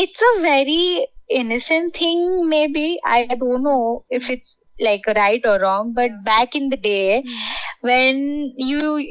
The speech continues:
Speaker 1: if you ever called your closest friend moti, that means she is your best friend and you're allowed to, uh, insult her or say whatever the F you want to. So if I call my best friend moti, she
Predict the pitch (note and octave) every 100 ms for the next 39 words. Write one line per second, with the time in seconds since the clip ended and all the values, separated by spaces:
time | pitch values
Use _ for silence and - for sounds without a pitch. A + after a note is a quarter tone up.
0 | G#4+ D4 - D4+ E4+ C#4+ C4 C4 D4+ E4+
1 | C#4 A#3+ A#3 B3 B3 A3+ A3+ A#3+ A#3+ G#3
2 | - - A#3+ A3 A3 A#3 - A#3+ G#3+ A#3
3 | A3+ G#3 G#3 B3 B3 A#3+ A3 A3 A#3 G#3+
4 | G#3+ A#3 B3+ - - A3 G#3+ G3+ A#3 A3+
5 | G3 F#3+ - F#3+ G3 G#3+ A3+ B3 - G3+
6 | F#3+ F#3+ G3+ - B3+ C4+ C#4 - - -
7 | - - - A3 G#3 G3+ G#3 G#3 - C#4
8 | C#4 - C4+ G#3 A3+ A#3+ A#3 A#3+ C4 C4
9 | - A3+ A3+ A3+ A3 G#3+ - - D#4 C#4
10 | C4+ A3+ A3 A3 A#3+ C4 B3 A#3+ A3 -
11 | B3+ A#3 G3 F#3+ G3+ - - - - -
12 | - D4 C4+ C4 A#3 - - C4+ C#4+ A#3+
13 | B3 C4 B3+ B3+ C4 B3+ A3 - A#3 A#3
14 | G#3 F#3 - G3+ A#3